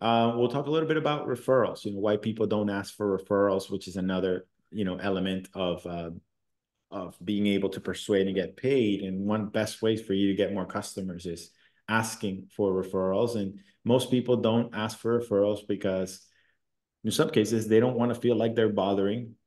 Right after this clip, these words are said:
their existing customers. Another is they don't know when to ask for a referral. And the most, the, the hardest one is they don't know how to ask for a referral. And so there is a, a segment that we'll go over, but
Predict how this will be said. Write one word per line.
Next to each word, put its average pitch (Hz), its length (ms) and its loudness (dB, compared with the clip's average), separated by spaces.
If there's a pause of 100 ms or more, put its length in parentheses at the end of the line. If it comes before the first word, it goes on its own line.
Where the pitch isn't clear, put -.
(160)
their 107 100 -2
existing 110 400 -6
customers. 113 640 -8 (220)
Another 113 400 6
is 107 300 4
they 107 100 6
don't 113 160 2
know 117 160 4
when 104 380 -4 (320)
to 104 80 -4
ask 107 240 -4
for 110 200 0
a 110 40 0
referral. 117 560 0 (640)
And 120 120 4
the 117 60 6
most, 117 400 4
the, 117 100 6
the 113 460 0
hardest 120 380 4
one 92 160 -4
is 87 80 -8
they 98 100 2
don't 98 140 2
know 95 100 -2
how 98 280 -2
to 85 200 -4
ask 78 220 -14
for 87 200 -8
a - 60 -8
referral. - 440 -10 (580)
And 107 140 4
so 104 400 6
there 113 220 8
is 120 220 6
a, 104 300 0
a 107 40 -8
segment 135 460 0
that 98 360 -2
we'll 101 360 0
go 101 240 6
over, 95 480 4
but 101 200 -6